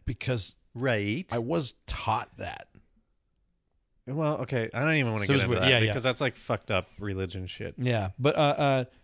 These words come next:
Speaker 1: so no, but I feel, I feel like, um, yeah, I feel like your intention in the universe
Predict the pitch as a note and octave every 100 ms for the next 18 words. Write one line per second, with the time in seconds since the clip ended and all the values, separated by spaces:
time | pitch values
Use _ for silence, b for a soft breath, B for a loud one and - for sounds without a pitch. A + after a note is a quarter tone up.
0 | b - - - E3+ D#3 F3 D#3+ D3 D3
1 | - F3 F3+ - C#3 F#3 G3 F3 D#3 -
2 | - C#3 B2 A#2 A2 - _ _ _ _
3 | _ _ _ _ _ _ _ _ _ _
4 | _ _ _ _ _ _ _ _ _ _
5 | F#3 D#3 C#3 D#3 C#3+ C3 C#3 C3+ B2+ A#2
6 | B2 A2+ A#2 A2 G#2 G2+ G2 F2+ F#2 -